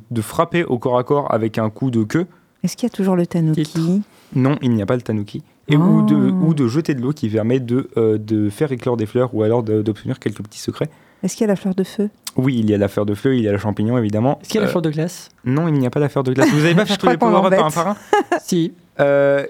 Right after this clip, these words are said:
Speaker 1: il y a, euh, également, euh, du coup, le, le power-up bulle qui permet de faire des bulles. Waouh. Qui peuvent servir de, de, de projectiles pour tuer les ennemis ou alors de plateforme si on sait un peu jouer au jeu.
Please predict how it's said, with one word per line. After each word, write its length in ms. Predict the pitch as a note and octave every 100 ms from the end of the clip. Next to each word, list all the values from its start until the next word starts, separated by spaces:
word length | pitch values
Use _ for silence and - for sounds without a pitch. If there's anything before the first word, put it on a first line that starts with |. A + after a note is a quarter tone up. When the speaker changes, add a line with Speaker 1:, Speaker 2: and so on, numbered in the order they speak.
| -
Speaker 1:
il 240 | G3 G3
y 120 | F#3 G3
a, 220 | F#3+ - C#3+
euh, 140 | C#3 D#3+
également, 600 | D3+ D#3+ D#3+ D#3+ D#3+ -
euh, 300 | B2+ B2 A#2+
du 180 | A#2+ C3+
coup, 260 | - E3 D#3
le, 680 | B2+ A#2+ A#2+ A#2+ A#2 A#2 A#2
le 500 | A2+ A2+ A2 G#2+ G#2 -
power-up 380 | D3 C#3+ B2+ A#2+
bulle 360 | A#2+ F3 G#3 - _ _
qui 180 | - B2+
permet 320 | A2+ A#2+ A#2+
de 220 | A2+ G#2 G2+
faire 460 | - - A#2+ G#2+ G#2
des 320 | G#2+ - G#2+
bulles. 500 | G#2 G#2+ D#3 F3 G#2+ - _ _ _ _ _ _ _ _ -
Waouh. 280 | A#2 G2+ G#2+ _ -
Qui 80 | C3+
peuvent 160 | D3
servir 320 | D3 C3+ C#3+
de, 240 | C3 A#2+ A#2
de, 300 | A2+ A#2 A2+
de 220 | A2 A2+
projectiles 600 | G#2+ C3+ C3 C3 - D3
pour 160 | A2+ G#2+
tuer 140 | -
les 140 | B2+ A#2
ennemis 220 | A#2+ C#3+ C#3+
ou 120 | C3
alors 160 | B2+
de 80 | C3+
plateforme 380 | A2+ A#2+ C3 C#3
si 120 | -
on 60 | A2+
sait 160 | - -
un 100 | A#2+
peu 100 | A#2+
jouer 140 | A#2
au 80 | A2+
jeu. 140 | A#2